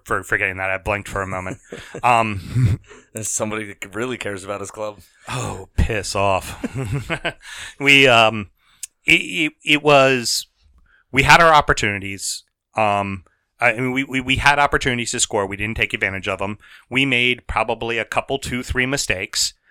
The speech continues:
Speaker 1: Those couple, two, three mistakes are why we lost three to one. You're going
Speaker 2: Yeah.
Speaker 1: to go play, you're going to go play at City. If you make mistakes, you will give up goals. That
Speaker 2: Yeah,
Speaker 1: is just,
Speaker 2: absolutely.
Speaker 1: it's
Speaker 2: I
Speaker 1: the
Speaker 2: mean,
Speaker 1: long
Speaker 2: they're,
Speaker 1: and short of
Speaker 2: they're
Speaker 1: it.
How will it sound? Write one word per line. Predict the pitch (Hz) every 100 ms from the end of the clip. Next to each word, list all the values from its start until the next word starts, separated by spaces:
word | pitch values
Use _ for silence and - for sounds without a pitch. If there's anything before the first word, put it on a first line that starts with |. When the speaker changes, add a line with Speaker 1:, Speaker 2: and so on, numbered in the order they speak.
| _
Speaker 1:
Those | 117 127
couple, | - 127 143
two, | - 123
three | 127 120
mistakes | 120 113 180 131 - -
are | 131
why | 110 107
we | 110
lost | 107 98 -
three | 104
to | 98
one. | 113 95 80
You're | 87 113
going | 131 147
Speaker 2:
Yeah. | 113
Speaker 1:
to | 147
go | 127 - 117 131 156
play, | - - 131 117 104 101 101 _ _ _ _ _
you're | 101 110 143
going | 143 151
to | 147 123
go | - 107 131
play | 143 - - 110 104 98 98 92 _ _ _ _ _ _ _ -
at | 107 -
City. | - - 139 101 87 _ _ _
If | - 110 98
you | 104 117
make | 131 135 -
mistakes, | 151 - - 165 110 - - - -
you | 104 101 113
will | 110 107
give | 110 104
up | 113 -
goals. | 107 92 - -
That | -
Speaker 2:
Yeah, | 123 127
Speaker 1:
is | 127
just, |
Speaker 2:
absolutely. | 143 135 113 101
Speaker 1:
it's | 101
Speaker 2:
I |
Speaker 1:
the | 131
Speaker 2:
mean, | 156
Speaker 1:
long | 170
Speaker 2:
they're, | 165
Speaker 1:
and | 165
short | 131 143
of |
Speaker 2:
they're | 160
Speaker 1:
it. | 151